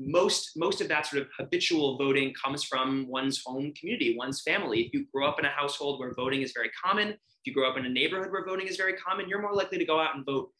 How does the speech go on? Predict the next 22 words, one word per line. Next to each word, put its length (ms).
um, 260
yourself. 500
So 120
at 60
this 180
critical 380
time 600
when 440
students 280
are 60
turning 280
eighteen, 560
are 80
turning 280
political, 440
are, 180
are 300
eligible 380
to 60
vote, 300
they're 140
severed 460